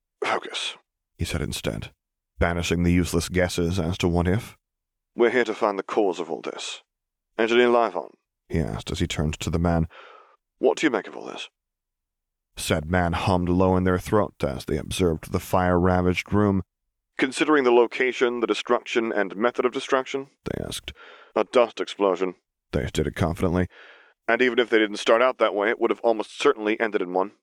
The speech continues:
But," they said as they walked over to the carcass of one of the ruined three D printers, "that doesn't explain what started it. They're an inherent risk of the method by which the printers work, yes,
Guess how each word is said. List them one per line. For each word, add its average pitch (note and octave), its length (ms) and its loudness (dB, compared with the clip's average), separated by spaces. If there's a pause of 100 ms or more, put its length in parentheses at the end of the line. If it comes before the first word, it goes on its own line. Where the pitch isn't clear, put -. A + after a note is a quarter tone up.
(120)
But," - 480 0 (440)
they D#2+ 140 0
said E2 180 -4
as F2 80 -8
they F#2+ 100 2
walked F2+ 320 2
over F2+ 160 2
to F#2 80 -8
the F2+ 100 -2
carcass F2+ 440 -2
of F2+ 100 -2
one F#2 100 0
of E2+ 60 0
the F2 80 0
ruined F2+ 240 2
three F#2+ 220 2
D F#2 100 4
printers, G#2 400 0 (560)
"that A2+ 300 0
doesn't C3 220 2
explain G2+ 400 0
what F#2+ 140 0
started G#2+ 380 2
it. - 220 -14 (640)
They're B2+ 240 4
an B2+ 40 4
inherent A#2+ 440 2
risk A2+ 340 0
of G#2 120 0
the G#2 100 4
method G#2+ 360 -2
by G2 140 2
which G2 240 0
the F#2 80 -16
printers G2+ 340 -2
work, A#2 380 2
yes, A2+ 240 0